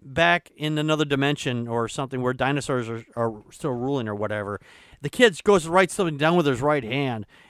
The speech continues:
and the, the dinosaur says, "Oh my gosh, what are you doing?" It's like, "Well, I'm writing something down." "Yeah, but you're doing it with your right hand."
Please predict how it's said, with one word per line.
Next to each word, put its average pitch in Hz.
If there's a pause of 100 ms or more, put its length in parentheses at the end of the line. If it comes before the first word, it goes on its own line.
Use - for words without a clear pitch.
(260)
and 127 (420)
the, 135
the 139
dinosaur 143
says, - (120)
"Oh 247
my 190
gosh, 214
what 226
are -
you 285
doing?" 254
It's -
like, 131 (160)
"Well, 143 (180)
I'm 131
writing 208
something 160
down." 185 (320)
"Yeah, 311
but 262
you're 233
doing 320
it 269
with 226
your 240
right 254
hand." 277